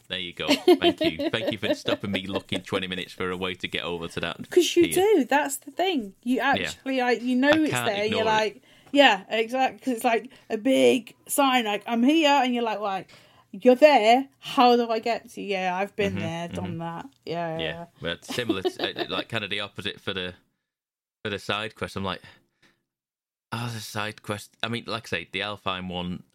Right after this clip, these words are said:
Speaker 1: I'm doing because I was literally in Alfheim, and it wanted to. This, the main story takes me back through the door. And
Speaker 2: Yeah, I think
Speaker 1: to the
Speaker 2: you
Speaker 1: next
Speaker 2: have
Speaker 1: thing.
Speaker 2: to do it.
Speaker 1: So I was like, I was like, "I'm here. Let's do it." The other one was like, "Go back to this place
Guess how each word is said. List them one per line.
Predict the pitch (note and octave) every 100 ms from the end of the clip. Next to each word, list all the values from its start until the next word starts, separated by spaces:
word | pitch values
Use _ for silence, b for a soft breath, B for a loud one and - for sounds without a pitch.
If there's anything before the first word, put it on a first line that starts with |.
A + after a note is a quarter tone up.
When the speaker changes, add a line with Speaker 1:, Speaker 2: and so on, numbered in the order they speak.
| -
Speaker 1:
I'm | F#2+ F2+
doing | G2 F2+
because | F#2 - F#2+
I | F2+
was | F2+
literally | G2+ - G2 F#2
in |
Alfheim, | F#2 F#2 - E2+ F2 E2+
and | F2
it | E2
wanted | F2 E2+
to. | F#2 - _
This, | G2 -
the | -
main | G2 G#2+
story | - G2+ F#2
takes | - F#2+ F#2
me | G2
back | E2+ F2 - -
through | G2 F2+
the | E2
door. | F2 F2 E2+ E2+
And | -
Speaker 2:
Yeah, | G#3 G3 F#3+
I | G#3
think | G#3+ C4 B3+
Speaker 1:
to | G#3
the |
Speaker 2:
you | A3+
Speaker 1:
next | F#3+
Speaker 2:
have | A3+ -
Speaker 1:
thing. | F#3
Speaker 2:
to | G#3+
do | G#3 F#3
it. | F3+ F3+
Speaker 1:
So | G#2
I |
was | G#2
like, | F#2+ - _ _
I | G#2+
was | G#2
like, | E2+ _ _ _ _ _ _ _ _ _ _ -
"I'm | D3
here. | A2 G#2+ G2 _ -
Let's | G#2+ -
do | G2+
it." | F2 -
The | G#2+
other | C#3+ C3+
one | E2+ F2
was | F#2
like, | F2+ - b b b _ _
"Go | E3 F3
back | F3 -
to | D#3+
this | D3+
place | - G#2 F#2 -